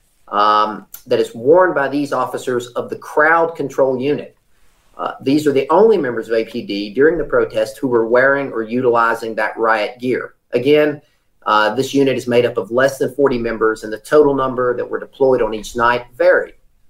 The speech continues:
In addition to the riot gear, these officers also carry what is called sting balls, and these are hand-thrown devices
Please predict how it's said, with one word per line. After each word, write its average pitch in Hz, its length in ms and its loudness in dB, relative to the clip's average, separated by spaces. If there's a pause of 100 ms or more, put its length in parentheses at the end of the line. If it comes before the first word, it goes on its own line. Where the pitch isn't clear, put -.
(500)
In 135 100 0
addition 196 540 2
to 175 100 -4
the 156 80 2
riot 175 420 0
gear, - 300 -14 (240)
these 139 480 2
officers 135 600 -2
also 160 440 2
carry 156 300 2
what 123 160 -2
is - 80 -8
called 113 300 -2
sting 151 360 0
balls, 180 540 0 (420)
and 127 80 -6
these 131 160 -2
are 127 100 4
hand-thrown 185 800 2
devices 139 880 -2